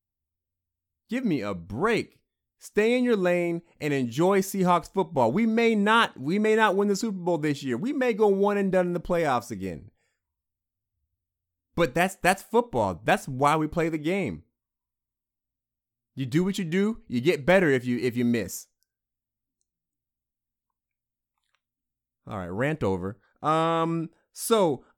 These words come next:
I am very, very happy that we were able to get one notch under our belt against the Saint Louis Ram-, I did it again. God darn it. The Los Angeles Rams,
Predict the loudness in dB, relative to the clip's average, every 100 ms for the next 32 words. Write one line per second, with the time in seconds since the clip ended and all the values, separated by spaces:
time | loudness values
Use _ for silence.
0 | -4 -2 0 0 -2 -4 -4 -2 0 0
1 | -2 -6 -10 -6 -2 0 0 0 -2 -2
2 | -2 0 -2 -2 -2 -2 -2 -2 -4 -6
3 | -4 -2 0 -2 -2 -2 -2 -6 -6 -2
4 | -2 -2 -2 -2 -4 -6 -6 -8 -10 -8
5 | -6 -6 -8 -8 -8 -8 -10 -20 -20 -18
6 | -16 -14 -12 -12 -12 -14 -16 -14 -14 -14
7 | -18 -18 -18 -18 -18 -8 -4 -4 0 -2
8 | -2 -6 _ _ _ _ _ _ _ _
9 | _ _ _ -6 -4 -2 -2 -2 -2 -2
10 | -2 0 0 -2